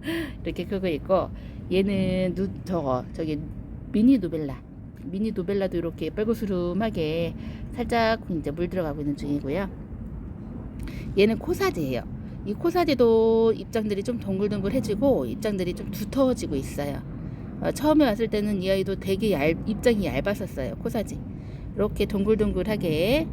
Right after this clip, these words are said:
어, 커가고 있는 아이고, 그리고 이 아이는 지난번에 명장이라는 아이 구입했던 아이인데 입장들이 상해서 왔었죠. 음, 그래도 이제 어느 정도 자리 잡아가는 것 같고, 얘는 블랙 밍크라는 아이예요.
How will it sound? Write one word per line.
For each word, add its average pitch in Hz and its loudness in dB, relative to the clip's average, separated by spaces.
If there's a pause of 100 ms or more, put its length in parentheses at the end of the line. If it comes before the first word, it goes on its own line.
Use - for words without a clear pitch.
어, 160 -4
커가고 233 -4
있는 160 0
아이고, 147 0 (600)
그리고 262 0
이 240 0
아이는 233 2
지난번에 185 0
명장이라는 185 0
아이 151 0 (180)
구입했던 185 -2
아이인데 151 0 (180)
입장들이 175 0
상해서 302 2
왔었죠. 123 -4 (360)
음, 185 -2 (400)
그래도 262 0
이제 214 0 (300)
어느 208 2
정도 190 -4
자리 170 -6
잡아가는 170 -2
것 170 -4
같고, 226 -2 (560)
얘는 160 2
블랙 214 2
밍크라는 214 0
아이예요. 147 0